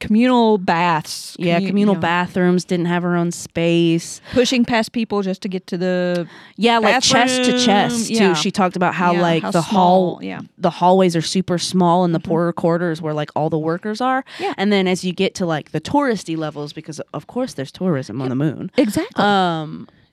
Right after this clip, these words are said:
Speaker 1: Things are
Speaker 2: they,
Speaker 1: spaced
Speaker 2: they
Speaker 1: out. There's
Speaker 2: spaced out.
Speaker 1: places
Speaker 2: They
Speaker 1: to
Speaker 2: look a lot
Speaker 1: shop.
Speaker 2: nicer. There's, like, you know, a
Speaker 1: Yeah.
Speaker 2: whole mall in there.
Speaker 1: Yeah, and tourists don't really go anywhere else. They go
Speaker 2: And, like,
Speaker 1: Yeah.
Speaker 2: certain, certain,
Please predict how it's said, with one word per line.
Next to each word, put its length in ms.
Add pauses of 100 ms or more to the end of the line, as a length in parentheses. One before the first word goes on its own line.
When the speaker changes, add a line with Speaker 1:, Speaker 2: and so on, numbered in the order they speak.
(540)
Speaker 1:
Things 280
are 60
Speaker 2:
they, 80
Speaker 1:
spaced 540
Speaker 2:
they 60
Speaker 1:
out. 380
There's 220
Speaker 2:
spaced 100
out. 300
Speaker 1:
places 20
Speaker 2:
They 140
Speaker 1:
to 60
Speaker 2:
look 300
a 40
lot 320
Speaker 1:
shop. 80
Speaker 2:
nicer. 800
There's, 320
like, 320
you 180
know, 140
a 140
Speaker 1:
Yeah. 80
Speaker 2:
whole 180
mall 640
in 140
there. 260
Speaker 1:
Yeah, 260
and 140
tourists 380
don't 180
really 240 (140)
go 400
anywhere 400
else. 320
They 160
go 180 (240)
Speaker 2:
And, 160
like, 200
Speaker 1:
Yeah. 40
Speaker 2:
certain, 640
certain, 420